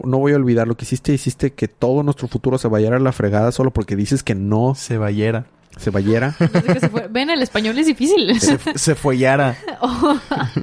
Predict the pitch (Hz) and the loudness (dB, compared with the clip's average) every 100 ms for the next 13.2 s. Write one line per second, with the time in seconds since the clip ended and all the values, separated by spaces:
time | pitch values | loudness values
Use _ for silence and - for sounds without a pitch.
0 | 135 - - - - - _ - - - | -6 -8 -20 -20 -20 -20 _ -12 -8 -2
1 | 107 90 - _ - 120 131 135 135 - | -2 -2 -10 _ -2 2 2 2 0 -8
2 | - - - 107 98 95 127 143 123 110 | -18 -18 -6 0 2 4 2 2 0 0
3 | 95 92 120 - 123 - 92 95 - - | -2 -2 -2 0 -2 -2 -2 -2 -6 -14
4 | 110 110 87 87 87 92 120 147 147 151 | -4 -4 -2 -4 -2 2 2 2 0 0
5 | 143 131 120 113 101 104 104 95 87 - | 0 0 -2 -2 0 0 2 0 0 -8
6 | - - - - - - 110 120 - 120 | -12 -20 -20 -20 -12 -4 -2 -2 -2 0
7 | 110 143 143 113 95 85 - - - 117 | 2 2 2 2 0 -2 -8 -20 -4 0
8 | 131 123 101 85 87 - - - - - | 2 2 0 -2 -4 -4 -4 -6 -4 -6
9 | - - - - - - 120 123 139 151 | -8 -16 -18 -20 -20 -6 -4 -2 0 -2
10 | 143 - 127 156 170 165 170 160 160 147 | -4 -6 -4 -2 0 0 0 2 2 2
11 | 147 151 160 180 180 170 208 - - - | 0 0 0 0 2 2 0 -4 -18 -20
12 | _ _ 127 123 117 113 113 101 - 156 | _ _ 2 2 2 2 0 -2 -2 2
13 | 175 165 | 2 2